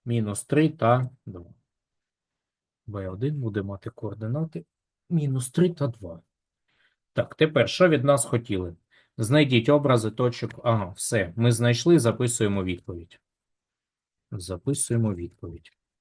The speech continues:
Образ точки А. Точка А один буде мати координати мінус п'ять, чотири. Образ точки Б. Точка Б один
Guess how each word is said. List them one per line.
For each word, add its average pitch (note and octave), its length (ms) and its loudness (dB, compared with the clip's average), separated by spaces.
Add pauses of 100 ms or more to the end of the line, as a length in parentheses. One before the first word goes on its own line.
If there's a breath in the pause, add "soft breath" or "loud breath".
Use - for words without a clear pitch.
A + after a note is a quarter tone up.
(1600)
Образ E3 440 6
точки D3+ 480 2
А. A2 160 4
Точка D#3 560 2
А C#3 200 6
один A2 420 0 (100)
буде C#3 260 2
мати C3 300 2
координати A2+ 680 0
мінус A#2 340 0
п'ять, A2 360 -2
чотири. B2+ 580 4 (720)
Образ C3+ 440 2
точки B2 420 0
Б. A2 240 2
Точка - 440 -2
Б E3+ 220 6
один G2+ 440 2